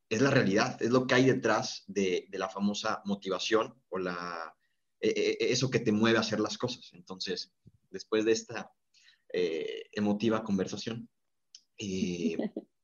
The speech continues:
Speaker 1: ¿a, a ti qué es lo que te ha servido para que una vez que ya detectaste, ¿no? Como que esos pensamientos, ¿no? Eso, ese momento en donde dices, eh, eh,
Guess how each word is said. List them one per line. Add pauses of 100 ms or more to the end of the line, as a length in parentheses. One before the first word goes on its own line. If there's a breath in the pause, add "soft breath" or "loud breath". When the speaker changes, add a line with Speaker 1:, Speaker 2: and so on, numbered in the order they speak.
(100)
Speaker 1:
¿a, (100)
a
ti
qué
es
lo
que
te
ha
servido (600)
para
que
una
vez
que
ya
detectaste,
¿no?
Como
que
esos
pensamientos,
¿no?
Eso,
ese
momento
en
donde
dices, (680)
eh, (100)
eh,